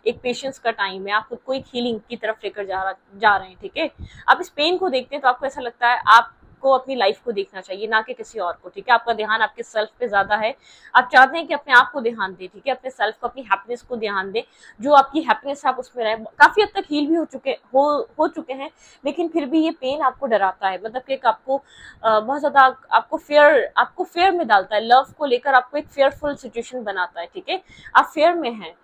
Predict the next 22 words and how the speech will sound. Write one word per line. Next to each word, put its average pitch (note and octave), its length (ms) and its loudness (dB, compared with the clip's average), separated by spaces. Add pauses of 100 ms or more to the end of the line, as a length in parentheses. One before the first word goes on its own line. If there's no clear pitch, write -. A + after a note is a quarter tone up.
(240)
किसी E4 160 -6
तरीके D4 300 -6
का D#4 120 2
आपने C#4 340 4
past A#3 400 4
में C4 80 -8
अपनी C4 120 -14
life A3+ 320 -2
में A#3+ 300 -2
drama G3+ 420 -2
देखा B3 300 -6
है, A3+ 100 -4 (160)
किसी B3 180 -12
तरीके A#3+ 260 -8
की A3+ 80 -12
tower G#3+ 300 0
moment A#3 340 -6
hit G3+ 180 -14
करा G#3+ 180 4
आपके G#3 260 2
relationship G3+ 560 -10
को, B3+ 120 -2